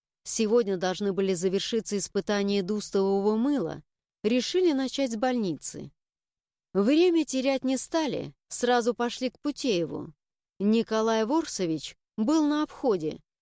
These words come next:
поэтому пришлось его немного подождать.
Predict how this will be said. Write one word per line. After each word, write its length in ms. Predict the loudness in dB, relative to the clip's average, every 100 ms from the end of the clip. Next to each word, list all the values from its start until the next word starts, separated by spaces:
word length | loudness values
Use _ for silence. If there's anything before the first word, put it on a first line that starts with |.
| _ 0
поэтому 560 | 0 0 -2 -4 -4
пришлось 500 | -4 -6 0 0 2
его 140 | 0 0
немного 480 | 2 0 0 0
подождать. 720 | -2 -2 -2 -2 -6 -6 -10